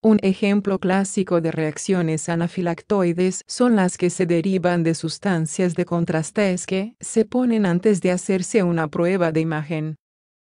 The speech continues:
Por eso, si se presenta algún síntoma como lesiones en la piel, edema o picor tras la inyección del contraste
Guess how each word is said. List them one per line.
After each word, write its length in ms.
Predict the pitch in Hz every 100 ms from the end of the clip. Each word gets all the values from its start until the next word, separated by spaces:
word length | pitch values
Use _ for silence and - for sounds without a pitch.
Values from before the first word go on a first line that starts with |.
| _ _ _ _ _ -
Por 180 | 208 202
eso, 440 | 247 240 196 202 - -
si 180 | - 226
se 160 | 226
presenta 640 | 226 220 - 240 269 240
algún 320 | 185 170 202 220
síntoma 580 | - 160 160 170 170
como 260 | 160 175 170
lesiones 600 | 170 175 - 185 170 170
en 100 | 175
la 100 | 170
piel, 460 | 170 196 170 147 147 _
edema 480 | 208 202 190 180 165
o 60 | 156
picor 460 | 185 185 202 190
tras 420 | - 220 226 - - _
la 220 | 202 196
inyección 640 | 185 170 170 - - 202 208
del 160 | 185
contraste 800 | 175 175 175 196 170 - 185 180